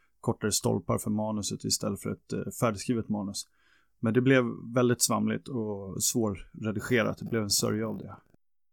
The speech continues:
Men jag tror att det är så vägen framåt kanske måste se ut. Så nu tänker jag, dagens utmaning är, kan jag göra ett avsnitt av podcasten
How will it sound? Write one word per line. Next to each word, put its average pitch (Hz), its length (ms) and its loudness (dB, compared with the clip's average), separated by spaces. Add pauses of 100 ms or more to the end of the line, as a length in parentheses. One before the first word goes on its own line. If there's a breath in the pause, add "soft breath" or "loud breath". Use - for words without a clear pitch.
(600)
Men 120 120 2
jag 123 100 4
tror 160 360 8
att - 260 -4
det 117 240 0
är 113 40 4
så 110 260 2
vägen 107 800 -2
framåt 143 260 0
kanske - 260 -4
måste 113 220 -4
se - 140 2
ut. - 260 -6 (200 soft breath)
Så - 160 0
nu 135 160 8
tänker 123 300 2
jag, 110 400 0 (200)
dagens 123 540 4
utmaning 113 500 0
är, 92 200 -6
kan 147 300 2
jag 117 140 2
göra 101 460 0
ett - 140 -16
avsnitt 139 520 -2
av 131 100 0
podcasten 120 760 -2